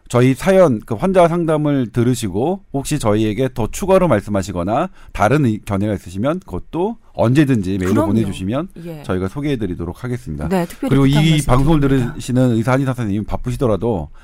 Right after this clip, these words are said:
Speaker 1: 환자분 오면 짧은 시간이라도 손 만져주시고
Speaker 2: 음.
Speaker 1: 도닥도닥 해-, 해주시고.
Speaker 2: 아이 컨택 해주시고.
Speaker 1: 예,
Speaker 2: 예.
Speaker 1: 예, 그렇게.
Speaker 2: 그 심리적인 치료인 거죠? 그것도
Speaker 1: 네.
Speaker 2: 일본인 거죠?
Speaker 1: 네.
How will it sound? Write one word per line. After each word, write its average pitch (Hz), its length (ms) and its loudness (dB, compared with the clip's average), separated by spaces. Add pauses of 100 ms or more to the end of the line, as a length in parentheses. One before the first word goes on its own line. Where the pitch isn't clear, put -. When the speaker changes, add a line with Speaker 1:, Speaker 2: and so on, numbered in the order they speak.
(100)
Speaker 1:
환자분 139 460 -2
오면 95 400 0
짧은 170 280 0
시간이라도 131 680 -4 (260)
손 165 160 -4
만져주시고 95 760 -2
Speaker 2:
음. 196 460 -6 (180)
Speaker 1:
도닥도닥 113 480 -2
해-, 131 60 0 (100)
해주시고. 120 200 -2
Speaker 2:
아이 190 140 2
컨택 214 500 -4
해주시고. 165 360 -6
Speaker 1:
예, 160 320 -6 (140)
Speaker 2:
예. - 60 -14 (180)
Speaker 1:
예, 69 100 -12
그렇게. 92 500 -10 (200)
Speaker 2:
그 196 120 -18
심리적인 269 1200 -6 (100)
치료인 330 480 -6
거죠? 196 340 -12
그것도 - 240 -10
Speaker 1:
네. 69 160 -4
Speaker 2:
일본인 170 600 -12
거죠? - 260 -12
Speaker 1:
네. 90 80 -14